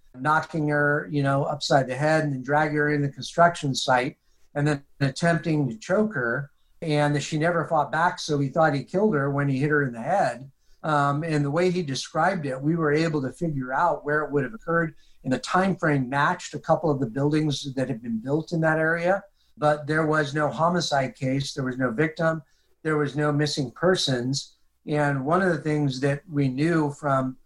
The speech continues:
one of his living victims was that they were able to get away from him by either feigning death or basically getting themselves away from him and acting like they're calling the police.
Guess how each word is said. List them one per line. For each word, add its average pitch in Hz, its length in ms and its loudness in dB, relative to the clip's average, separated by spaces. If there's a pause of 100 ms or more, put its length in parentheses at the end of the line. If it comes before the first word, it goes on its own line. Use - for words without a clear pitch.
(280)
one 147 180 2
of 139 100 0
his 135 240 -2
living 143 460 0
victims 135 680 -2
was 131 320 0
that 123 260 -6
they 156 160 2
were 143 240 0
able 143 400 0
to 143 240 -2
get 135 220 2
away 131 280 0
from 143 200 -2
him 156 340 0 (380)
by 143 280 2
either 143 300 -2
feigning 156 600 0
death 143 420 0 (460)
or 147 580 0
basically 156 500 0
getting 160 440 0
themselves 151 540 2
away 143 260 0
from 147 200 -4
him 139 200 0
and 131 100 0
acting 139 320 0
like 131 240 -6
they're 123 140 -12
calling 123 400 -2
the 110 240 -12
police. - 460 -16